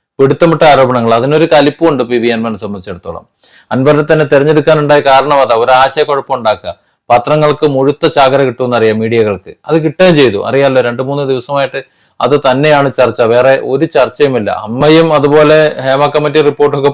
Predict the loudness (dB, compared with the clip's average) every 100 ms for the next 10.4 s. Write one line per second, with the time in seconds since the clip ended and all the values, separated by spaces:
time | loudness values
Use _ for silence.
0 | 0 0 2 4 4 4 2 0 -4 -8
1 | -14 _ -20 -20 -20 _ -2 2 4 4
2 | 4 -2 _ _ _ -2 0 2 2 2
3 | 2 0 0 2 2 2 2 2 2 2
4 | -2 _ _ _ _ _ _ _ _ _
5 | -2 0 0 2 2 4 2 2 2 2
6 | 0 -4 -12 -8 -2 2 2 2 2 0
7 | 0 -2 0 2 4 2 0 -2 -4 -10
8 | _ _ _ 2 4 2 4 2 4 2
9 | 2 4 2 2 -2 -2 -2 -4 -2 -2
10 | 0 0 0 -4